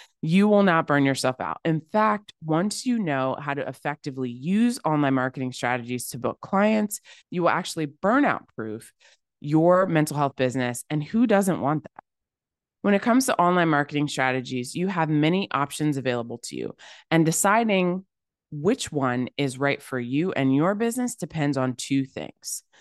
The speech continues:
Your s-, unique goals, not somebody else's, but your unique goals and your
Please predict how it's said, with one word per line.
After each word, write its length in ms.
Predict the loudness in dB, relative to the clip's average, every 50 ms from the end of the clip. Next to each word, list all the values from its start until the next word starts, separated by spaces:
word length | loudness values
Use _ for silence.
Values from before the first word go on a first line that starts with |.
| -20 -20 _ _ _ _ _ _ _ _ _
Your 480 | -8 -2 2 4 6 6 6 6 6 4
s-, 160 | 2 0 -6 _ _
unique 460 | -2 0 2 2 2 2 0 0 0
goals, 480 | 0 0 2 0 -2 -4 -6 -10 -14 -10
not 260 | -8 -8 -8 -6 0
somebody 320 | 2 4 4 6 6 6
else's, 440 | 6 6 4 2 2 0 0 0 0
but 180 | -2 -4 -4 -4
your 380 | -6 0 4 4 6 6 4
unique 340 | 4 2 0 0 -2 -2 -2
goals 400 | 0 2 2 2 2 0 -4 -8 _ _
and 180 | -6 -6 -4
your 840 | -4 -6 -8 -8 -8 -2 2 2 4 4 4 2 2 0 -2 -2 -6